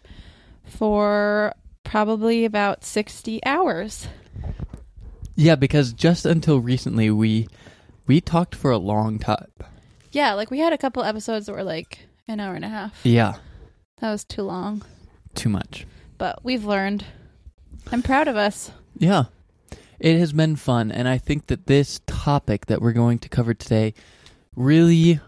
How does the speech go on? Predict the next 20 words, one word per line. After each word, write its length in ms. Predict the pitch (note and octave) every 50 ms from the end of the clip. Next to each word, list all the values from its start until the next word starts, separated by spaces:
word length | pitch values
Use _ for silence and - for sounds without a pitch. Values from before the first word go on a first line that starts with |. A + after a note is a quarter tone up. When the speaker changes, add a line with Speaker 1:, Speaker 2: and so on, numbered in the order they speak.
| _ _ _ _ _ -
Speaker 2:
applies 640 | B2 - - - C3 A#2+ A#2 A2+ A2+ A#2 A2 -
to 240 | - - - A2+ - -
us, 380 | G#2+ G#2 - - - - - -
and 160 | - A#2 A#2
it's 120 | G#2+ -
something 340 | - C3+ B2 - B2+ A2+ A2
that 80 | G2+ F2
we've 240 | A2+ A#2+ A#2+ G#2+
been 220 | A2+ A#2 A2 A2 G#2+
learning, 320 | A2 G#2+ G#2+ G#2 G#2+ G2 -
especially 880 | G#2+ G#2+ - - - - D#3+ D#3+ - - - A#2 A2 G#2+ G2+ G2+ - - - - - _ _ _ _ _ _ _ _ -
through 240 | - - - B2+ A#2+
this 140 | A2+ G#2 -
podcast, 500 | - A2 G#2 G2+ - - G#2+ A2 - -
at 140 | - C#3 D#3
least 180 | F3 F#3+ -
for 160 | - - D3 C3
me. 300 | C3+ C3 G#2 G2+ - - - - - - - _ _ _ -
Speaker 1:
Yeah. 300 | B3+ A#3 A3 G3 F#3 G#3 - _ _ _ _ _ _ _ _ - _ _ _ _ - - - - - - _ _ _ _ -
Speaker 2:
Um, 520 | A#2 A#2 A2+ A2 A2 G#2+ A2 G#2+ G2+ G#2